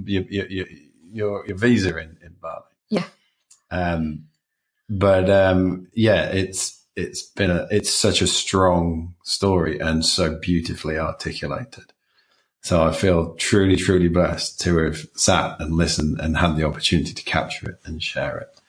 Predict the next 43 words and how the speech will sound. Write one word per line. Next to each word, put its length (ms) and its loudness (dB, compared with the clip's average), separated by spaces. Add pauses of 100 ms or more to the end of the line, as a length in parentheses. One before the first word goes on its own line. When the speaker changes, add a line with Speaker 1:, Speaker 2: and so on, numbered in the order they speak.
Speaker 2:
Oh, 200 0 (340)
Speaker 1:
Thank 160 -6
Speaker 2:
thank 240 2
Speaker 1:
you 60 2
Speaker 2:
you. 120 2
Speaker 1:
so 400 0
much. 160 -6
Speaker 2:
Oh, 280 0
and 220 0
thank 360 2
you 280 4
for 160 -2
the 100 2
privilege 560 0
of 340 -2
creating 420 2
the 60 0
space 560 0
for 160 -2
me 160 2
to 80 -2
share 440 2
this. 400 -2 (520)
Hopefully 920 0
this 220 -2
will 180 2
reach 500 -2 (400)
whoever 340 2
it's 200 0
meant 240 2
to 100 -2
reach. 520 -4 (440)
Um, 560 0 (640)
and, 460 2
um, 340 2
I 60 0
don't 120 4
know 80 2
if 160 -2
you 80 4
know 240 2
this, 260 2
you, 160 -4